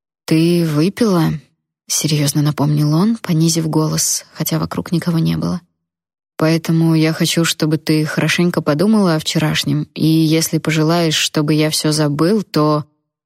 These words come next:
«Нет!» в испуге выпалила я. «То есть?» «Подумай», с нажимом повторил Джун. «Если захочешь, я все забуду.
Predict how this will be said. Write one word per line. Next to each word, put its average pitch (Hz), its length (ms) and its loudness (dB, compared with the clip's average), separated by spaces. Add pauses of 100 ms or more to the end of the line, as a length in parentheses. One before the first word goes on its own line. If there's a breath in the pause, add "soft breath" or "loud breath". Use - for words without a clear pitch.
(120)
«Нет!» 226 540 2 (320)
в 160 120 0
испуге 156 440 0
выпалила 151 400 0
я. 156 260 -2 (580)
«То 190 140 2
есть?» 196 380 0 (560)
«Подумай», 156 920 0 (260)
с - 120 -6
нажимом 151 520 2
повторил 135 420 -4
Джун. - 320 -4 (580)
«Если 156 300 2
захочешь, 147 640 -2
я 160 140 0
все 170 200 -2
забуду. 160 480 -2